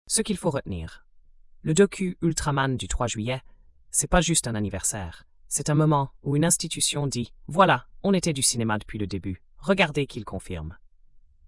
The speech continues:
Et si vous voulez voir ce que la culture kaiju peut faire en deux mille vingt-six quand on la prend au sérieux, lisez Kaiju Girl Caramelize. Les deux dialoguent sans le savoir. Côté hebdo, Akane Banashi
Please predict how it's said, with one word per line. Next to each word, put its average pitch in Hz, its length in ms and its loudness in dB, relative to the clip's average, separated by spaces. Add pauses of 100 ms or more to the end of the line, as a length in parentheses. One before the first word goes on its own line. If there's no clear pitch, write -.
(300)
Et 147 60 0
si - 160 4
vous 214 120 0
voulez 190 180 2
voir 127 260 4
ce - 120 -2
que 123 100 -6
la 113 80 -2
culture 139 400 -4
kaiju 120 400 -2
peut 107 100 -2
faire 98 300 -4
en 92 80 -4
deux 107 120 -2
mille 104 140 -2
vingt-six 101 540 0
quand - 240 -10
on - 40 -8
la 90 100 -6
prend 120 280 -6
au 98 60 -4
sérieux, 117 420 -4 (440)
lisez 160 320 0
Kaiju 151 340 -2
Girl 110 240 -2
Caramelize. 90 800 -6 (800)
Les 104 120 -4
deux 135 160 2
dialoguent 95 540 -4
sans - 220 0
le 87 60 -6
savoir. 80 580 -8 (580)
Côté 180 260 0
hebdo, 143 340 0 (320)
Akane 175 420 4
Banashi 120 640 0